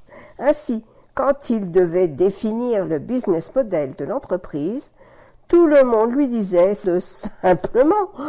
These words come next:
s'aligner sur Amazon ou eBay, voire de se borner à copier les géants américains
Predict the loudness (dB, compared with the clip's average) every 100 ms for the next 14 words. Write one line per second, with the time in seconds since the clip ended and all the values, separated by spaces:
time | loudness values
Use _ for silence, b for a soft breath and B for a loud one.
0 | -8 -10 -8 0 2 2 0 2 2 0
1 | -2 -2 0 -2 0 -2 -2 -4 -4 -4
2 | 0 0 0 b b b b b -4 -2
3 | -2 -4 -6 -8 -2 2 2 0 B B
4 | -4 -4 -6 -4 -4 -4 -6 -4 -2 0
5 | 0 -2 -2 -2 -4